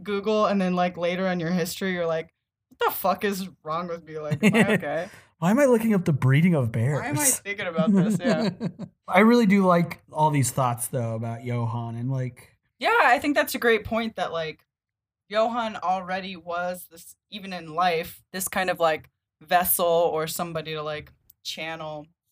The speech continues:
Speaker 1: other spirits through. And then, yeah, he continued to kind of lose more versions of himself throughout the B P R D story, where he, like, gets another body and loses that. He loses his hometown,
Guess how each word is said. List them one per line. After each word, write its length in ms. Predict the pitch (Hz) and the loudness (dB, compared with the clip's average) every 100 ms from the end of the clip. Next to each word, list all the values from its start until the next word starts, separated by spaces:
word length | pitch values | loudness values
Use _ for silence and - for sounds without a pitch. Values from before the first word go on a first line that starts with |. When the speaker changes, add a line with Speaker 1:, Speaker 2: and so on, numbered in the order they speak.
| - | -10
Speaker 1:
other 200 | 165 160 | -6 -6
spirits 440 | - 165 165 160 | -4 -2 0 -2
through. 460 | - 160 156 160 180 _ _ _ _ _ - | -6 -6 -4 -6 -10 _ _ _ _ _ -16
And 160 | 175 170 | -8 -4
then, 380 | 160 160 151 - _ | -4 -6 -12 -20 _
yeah, 220 | 185 214 202 | -4 -2 -2
he 180 | 202 | -4
continued 520 | 185 208 185 196 190 185 | -8 -10 -10 -10 -10 -10
to 80 | |
kind 220 | 180 180 170 | -10 -8 -8
of 120 | 147 | -12
lose 720 | - 180 180 170 170 - - _ _ _ | -18 -18 -16 -16 -14 -14 -16 _ _ _
more 460 | 175 180 175 180 175 | -8 -4 0 0 0
versions 460 | 156 165 170 165 160 | 0 -2 -4 -8 -10
of 100 | 156 | -10
himself 460 | 160 - 160 151 - | -10 -10 -8 -10 -10
throughout 340 | 160 151 - _ _ | -8 -8 -10 _ _
the 60 | |
B 160 | 160 151 | -20 -20
P 60 | 151 | -20
R 100 | 147 | -20
D 180 | 165 180 | -20 -18
story, 420 | - 175 170 165 | -12 -10 -10 -10
where 140 | 151 | -12
he, 140 | 147 151 | -14 -14
like, 280 | 143 147 _ _ _ - | -14 -16 _ _ _ 2
gets 300 | 233 233 - | 2 2 4
another 400 | 233 226 233 240 | 6 6 6 4
body 440 | 196 226 262 285 | 6 6 4 2
and 160 | 269 262 | 0 0
loses 340 | 214 220 226 | 0 -2 -4
that. 360 | 254 269 285 233 | 0 2 2 0
He 140 | 190 175 | -4 -8
loses 440 | 170 175 175 - | -10 -14 -16 -12
his 360 | 180 170 175 - | -10 -10 -12 -10
hometown, 720 | 214 214 220 220 214 214 | -8 -6 -8 -8 -6 -8